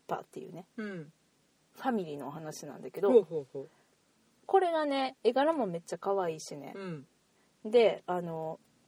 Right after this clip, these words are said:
Speaker 1: ちょっとしんちゃんに見てもらったらいいんだけれども、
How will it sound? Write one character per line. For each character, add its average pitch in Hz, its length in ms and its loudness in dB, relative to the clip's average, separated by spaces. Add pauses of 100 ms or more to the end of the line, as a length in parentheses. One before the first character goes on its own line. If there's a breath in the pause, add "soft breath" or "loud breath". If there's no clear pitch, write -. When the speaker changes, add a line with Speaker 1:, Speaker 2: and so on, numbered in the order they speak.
(1800 soft breath)
Speaker 1:
ち - 80 -18
ょ - 40 -20
っ - 40 -20
と 202 80 -8
し 247 140 -4
ん 220 80 -2
ち 175 80 -4
ゃ 160 40 -4
ん 156 40 -8
に 170 80 -6
見 196 80 -4
て 208 100 2
も 208 100 2
ら 170 80 4
っ - 40 -4
た - 160 -4
ら - 60 -2
い - 40 -20
い 196 80 -2
ん 190 60 -4
だ 180 100 -4
け 185 120 -4
れ 190 80 4
ど 226 100 0
も、 285 280 6